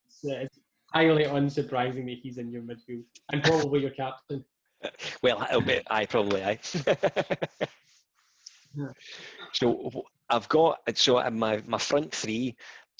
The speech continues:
Speaker 2: are, um, supported, um, so the man that's sort of playing in the space between the, the top two and, uh,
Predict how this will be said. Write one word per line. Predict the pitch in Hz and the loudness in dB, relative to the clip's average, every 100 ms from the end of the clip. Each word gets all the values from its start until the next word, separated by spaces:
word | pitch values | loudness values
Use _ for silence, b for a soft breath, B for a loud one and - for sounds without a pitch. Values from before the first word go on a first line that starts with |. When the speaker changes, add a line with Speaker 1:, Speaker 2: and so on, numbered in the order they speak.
| - | -6
Speaker 2:
are, | 113 113 110 104 - _ | -2 0 0 -2 -6 _
um, | 107 101 104 101 - | -2 -2 -4 -8 -2
supported, | 113 - 123 120 - 110 104 - _ _ - | -2 0 -2 -2 -4 -6 -6 -20 _ _ -6
um, | 104 98 104 - _ - | -4 -4 -8 -18 _ -10
so | - | -4
the | 98 | -4
man | 101 107 113 | -2 0 0
that's | 113 | -2
sort | - 110 | -2 -2
of | 101 - | -6 -6
playing | 107 107 | -4 -2
in | 101 | -4
the | 101 | -4
space | - 107 107 | -2 -2 -6
between | - 110 - 104 | -8 -10 -10 -10
the, | 98 - - | -12 -16 -14
the | 110 _ | -14 _
top | - 113 - | -2 -2 -2
two | - 107 101 - | -10 -6 -6 -6
and, | 104 98 98 | -8 -6 -6
uh, | 98 | -4